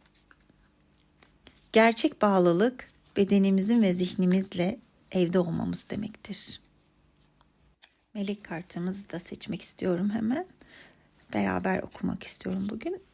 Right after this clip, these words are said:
Evet, ışık işçisi. Tanrıça Parvati der ki, sen eğer gözlerini aydınlığa çevirmezsen ve güzellikleri çeviremezsen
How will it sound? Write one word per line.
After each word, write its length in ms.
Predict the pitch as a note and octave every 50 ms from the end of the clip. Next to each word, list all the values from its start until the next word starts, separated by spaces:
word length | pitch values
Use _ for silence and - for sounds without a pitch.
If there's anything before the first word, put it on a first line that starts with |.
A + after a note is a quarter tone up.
| _ _ _ _ _ _ _ _ _ -
Evet, 360 | G#3 F#3 F#3 - - - -
ışık 320 | - - - - - -
işçisi. 460 | - - - - - - - - - - - - - - - - - - - - - - - - _ - _ _ _ - - _ _ _ _ _ - - - _ _ _ _ _ _ _ _ _ _ _ _ -
Tanrıça 600 | - D#4+ F4 F#4+ G4+ A4 G#4+ - - C4 B3 B3
Parvati 640 | - A#3 A3 A3 A3+ B3 A#3+ A#3+ - A3 A3 A#3 - - _ _ _ - - _ _ _ _ _ _ - _ _ _ _ _ -
der 340 | A3 A#3+ A3 G#3+ G3 G3 -
ki, 180 | - - - - - _ _ _ _ _ _ _ _ _ - - - - _ _ _ _ _ _ _
sen 440 | - - - - E4+ F4 F4+ F4 - -
eğer 280 | A#3+ G#3 F#3 F3 F#3 - - - - _ _ _ _ _ _ _ _ _ _ _
gözlerini 800 | - B3+ C#4 C4+ B3 A#3+ A#3+ A3+ A3 G#3+ G#3 G3+ G3+ G#3 G#3+ A3 - - _ - - _ _ _ _ _ _
aydınlığa 760 | - G3 G3 G#3 G#3 G#3 G#3 G#3 G#3 G#3+ G#3+ A3 G#3+ A3 A3+ A3 - _ _ _ _ _ _ _ -
çevirmezsen 840 | - - F#3+ F3+ F3+ F3 F3 F#3+ A3 C#4 D4+ - - - - - - - -
ve 60 | G3+
güzellikleri 760 | F#3+ F#3+ F#3 F#3 F#3+ F#3+ F#3 G3 G3+ - - - - - -
çeviremezsen 880 | - - A3+ G#3+ G#3+ A3+ C4 C#4 D4 C#4 A#3 A3 - - - A3 A#3